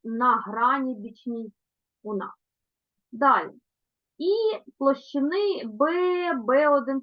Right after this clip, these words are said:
С один. Дивимось. Б, давайте я візьму інші точки, іншого кольору. Б, Б один,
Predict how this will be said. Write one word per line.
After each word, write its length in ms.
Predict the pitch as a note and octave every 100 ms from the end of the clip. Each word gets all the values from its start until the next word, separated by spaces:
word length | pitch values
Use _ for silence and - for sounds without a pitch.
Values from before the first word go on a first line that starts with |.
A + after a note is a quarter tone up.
| _
С 160 | G#3+ E3+
один. 360 | G3+ F3+ F#3+
Дивимось. 560 | G#3 B3 F#3 E3 - E3+
Б, 560 | F#3+ F#3 B3+ C#4 A#3 B3
давайте 440 | A#3 A#3 A#3+ A#3 A#3
я 60 |
візьму 280 | A3 G#3+ A#3+ -
інші 360 | A3+ G3 G3
точки, 600 | F#3+ F3+ E3+ _ - A#3+ -
іншого 520 | A#3 G3+ G3+ G3 F3+ _
кольору. 520 | E3 D#3+ F3+ G3+ A#3+ - -
Б, 500 | G#3+ A#3 G#3 F3+ G3+ A#3+ _ _ _ _ _ _ _ _ _ _ _ _ _ _ _ _ _ _ _ _ _ _ _ _ _ _ _ _ _ _ _ _ _ _ _
Б 520 | - G#3 B3 B3+ G#3+ G3
один, 520 | G#3+ G#3 C4 C#4+